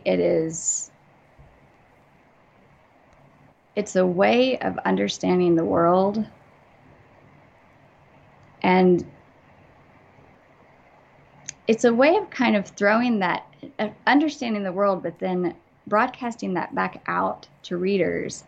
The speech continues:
almost as a, a check or a, a prompt to, to say,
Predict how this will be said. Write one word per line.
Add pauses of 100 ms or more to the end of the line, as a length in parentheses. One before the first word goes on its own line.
almost
as
a, (460)
a
check (320)
or
a, (2000)
a
prompt
to, (340)
to
say,